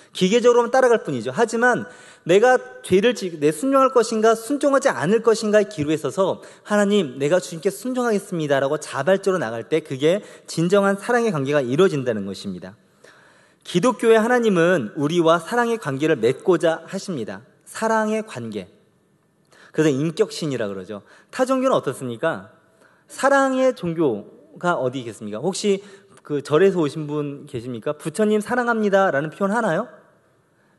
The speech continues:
요즘 간간히 있는 것 같더라고, 인터넷 치니까. 근데 부처님을 사랑하는 대상이 아니죠. 그의 가르침을 따르는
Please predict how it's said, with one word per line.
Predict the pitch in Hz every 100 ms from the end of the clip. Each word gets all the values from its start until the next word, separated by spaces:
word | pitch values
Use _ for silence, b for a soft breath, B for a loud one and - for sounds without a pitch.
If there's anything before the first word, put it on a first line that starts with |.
| -
요즘 | 185 208
간간히 | - 170 233 247 226
있는 | 156 190
것 | 208
같더라고, | 127 - 147
인터넷 | 120 139 143
치니까. | 185 170 117 117 95 B B B
근데 | 185 196
부처님을 | 196 151 220 220 220
사랑하는 | 214 - 285 269 269
대상이 | 233 135 151 170
아니죠. | 101 101 170
그의 | - 151 151
가르침을 | 135 147 - 175
따르는 | 160 202 202 175 156 131